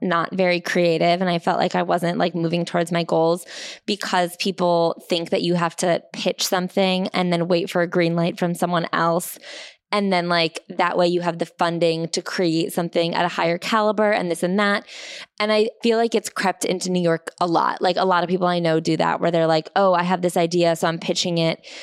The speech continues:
to production companies, like, podcast producers and, like, different places." And I'm just like, "There's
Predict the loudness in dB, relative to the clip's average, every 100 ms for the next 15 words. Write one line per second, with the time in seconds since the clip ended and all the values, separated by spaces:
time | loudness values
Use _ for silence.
0 | -12 -4 0 2 2 0 -2 -2 -4 -2
1 | 0 0 0 -2 0 -2 -2 -4 -2 -2
2 | -2 0 0 0 0 -2 -4 -4 -2 -4
3 | 0 0 2 0 0 -4 -18 -18 -20 -20
4 | _ -2 0 0 0 2 0